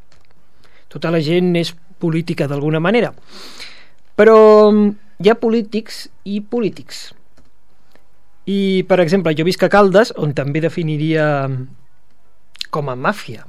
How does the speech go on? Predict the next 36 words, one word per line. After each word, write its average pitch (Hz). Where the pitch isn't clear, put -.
el 135
govern 143
de 131
Caldes, 143
ja 127
que 131
hi 123
som. 185
I 208
per 196
què 269
dic 247
màfia? 160
Doncs 165
està 170
bé 185
que 190
em 180
diguis 175
per, 165
que 175
ho 160
justifiqui, 160
perquè, 147
clar, 151
si 135
no 127
queda 160
aquí 156
la 160
paraula 165
i 202
és 160
molt 165
lletja, 160
vale? 151